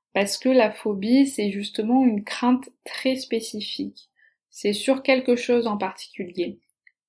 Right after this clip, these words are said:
On n'est pas phobique de tout et n'importe quoi. On n'est pas une personnalité phobique où on a peur de tout. D'ailleurs, si vous avez écouté la première partie, c'est comme si, euh, l'angoisse là, d'un coup, elle venait se fixer sur un objet.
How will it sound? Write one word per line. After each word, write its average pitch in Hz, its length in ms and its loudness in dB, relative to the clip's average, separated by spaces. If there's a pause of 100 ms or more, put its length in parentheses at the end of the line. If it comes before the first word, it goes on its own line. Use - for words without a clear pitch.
On 208 100 0
n'est 208 160 2
pas 285 120 2
phobique 240 560 0
de 185 120 -2
tout - 260 -2
et 220 40 0
n'importe 196 440 -6
quoi. 196 380 -8
On 180 60 -8
n'est 175 100 -6
pas 214 240 -4
une 185 180 -8
personnalité 202 680 -4
phobique 202 680 -6
où 185 320 -6
on 175 80 -10
a 170 60 -8
peur 208 180 -4
de 185 120 -4
tout. 185 280 -10 (1120)
D'ailleurs, 190 280 -2
si - 120 -10
vous 190 140 -4
avez 185 180 0
écouté 180 340 -4
la 190 140 0
première 190 480 -8
partie, 233 600 -4 (460)
c'est 208 180 -4
comme 247 180 4
si, 247 640 0
euh, 175 560 -2 (560)
l'angoisse 196 640 -2
là, 208 400 2
d'un 214 320 -2
coup, 254 320 2
elle 214 160 4
venait 196 300 2
se 208 180 -2
fixer - 640 -2
sur 214 280 -2
un 196 160 -2
objet. 170 440 -8